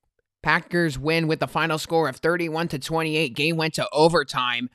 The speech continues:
And this was a game for Green Bay that was probably their best game that they've played all year. I mean, they got production within their running backs. Aaron Jones, a hundred and thirty-eight yards.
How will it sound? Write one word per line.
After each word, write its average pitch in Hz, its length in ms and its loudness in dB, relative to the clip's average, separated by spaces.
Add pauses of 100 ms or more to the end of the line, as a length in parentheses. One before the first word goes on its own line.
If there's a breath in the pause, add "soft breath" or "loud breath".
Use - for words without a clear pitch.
(420)
And 156 140 0
this 214 140 4
was 247 160 6
a 196 40 2
game 202 220 2
for 190 160 0
Green 170 300 -2
Bay 165 300 0
that 135 420 -2 (920)
was 165 160 -6
probably 180 500 4
their 156 160 4
best 165 280 2
game 175 140 -2
that 147 160 -2
they've 165 200 0
played 170 220 0
all 156 180 4
year. 156 360 -2 (580)
I 151 80 -2
mean, 151 160 2
they 143 140 0
got 156 200 2
production 165 460 0
within 156 260 0
their 147 120 0
running 165 320 0
backs. 165 320 -2
Aaron 160 260 0
Jones, 160 320 2
a 147 80 0
hundred 160 300 0
and 160 100 -2
thirty-eight 160 400 -2
yards. 151 320 -4